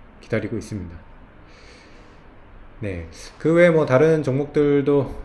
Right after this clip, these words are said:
어, 좋지는 않았습니다. 하이닉스도 오늘 영점사 퍼센트 빠졌고요.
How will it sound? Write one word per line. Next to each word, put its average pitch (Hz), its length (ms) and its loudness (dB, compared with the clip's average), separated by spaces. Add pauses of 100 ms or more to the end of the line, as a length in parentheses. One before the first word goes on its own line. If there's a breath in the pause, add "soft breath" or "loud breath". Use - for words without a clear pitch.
어, 113 200 -8
좋지는 160 340 -4
않았습니다. 113 540 -4
하이닉스도 147 440 -4
오늘 117 220 -4
영점사 107 560 -8
퍼센트 104 680 -8
빠졌고요. 123 400 -8